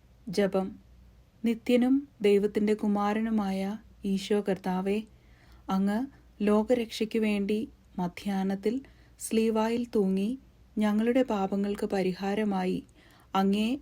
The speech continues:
വിലമതിയാത്ത തിരുരക്തം ചിന്തിയല്ലോ. അങ്ങേ അറുതിയില്ലാത്ത ഈ ദയയെക്കുറിച്ച് മോക്ഷരാജ്യത്തിൽ പ്രവേശിച്ച് അങ്ങേ പുകഴ്ത്തി സ്തുതിക്കാൻ തക്കവണ്ണം അടിയങ്ങൾക്ക് അനുഗ്രഹം ചെയ്തരുളണമെന്ന് കർത്താവേ, ഏറ്റവും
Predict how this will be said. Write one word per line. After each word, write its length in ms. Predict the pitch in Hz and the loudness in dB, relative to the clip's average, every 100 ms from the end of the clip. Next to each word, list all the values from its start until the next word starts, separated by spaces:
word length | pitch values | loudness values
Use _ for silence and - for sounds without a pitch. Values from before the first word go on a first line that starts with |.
| - | -2
വിലമതിയാത്ത 800 | 190 202 214 226 233 240 240 - | 0 2 0 -2 0 0 0 -2
തിരുരക്തം 580 | 247 214 208 196 196 196 | 0 0 2 0 -2 -4
ചിന്തിയല്ലോ. 560 | 196 190 190 190 190 185 - _ _ _ _ - | -2 0 2 2 2 -2 -4 _ _ _ _ 0
അങ്ങേ 300 | 208 214 220 202 | 2 2 0 -2
അറുതിയില്ലാത്ത 840 | 208 214 254 254 233 220 233 233 214 | 0 2 2 2 2 -2 -2 -4 -2
ഈ 100 | 214 | 2
ദയയെക്കുറിച്ച് 840 | 196 190 196 220 220 202 190 196 220 - - - - | 4 4 4 4 2 -2 -2 -2 -4 -10 -20 -20 -4
മോക്ഷരാജ്യത്തിൽ 840 | 220 220 - 247 240 240 233 254 | 0 0 0 2 2 0 -2 -4
പ്രവേശിച്ച് 680 | 247 214 190 190 190 185 202 220 - _ - - | -2 0 2 2 -2 -2 -2 -2 -10 _ -20 -10
അങ്ങേ 300 | 196 202 208 208 | -2 0 2 0
പുകഴ്ത്തി 480 | 226 214 226 220 254 | 0 0 0 0 -4
സ്തുതിക്കാൻ 520 | - 214 196 208 202 | -2 -4 -2 -2 -2
തക്കവണ്ണം 600 | 202 196 196 196 190 202 247 - - _ - | -4 -4 -2 0 0 -2 -8 -16 -20 _ -2
അടിയങ്ങൾക്ക് 680 | 190 202 208 208 196 202 214 226 - | 2 2 2 0 -2 -2 -4 -6 -10
അനുഗ്രഹം 580 | 196 196 196 214 208 254 262 | -4 -2 0 -2 -2 0 0
ചെയ്തരുളണമെന്ന് 840 | 220 208 202 196 196 190 190 185 220 - - _ _ - | 2 2 4 2 2 0 -2 -2 -4 -8 -20 _ _ -2
കർത്താവേ, 520 | 214 208 190 190 208 247 - - _ | 0 2 0 2 0 0 -6 -20 _
ഏറ്റവും 600 | - 220 220 - 254 254 | 4 4 4 2 4 4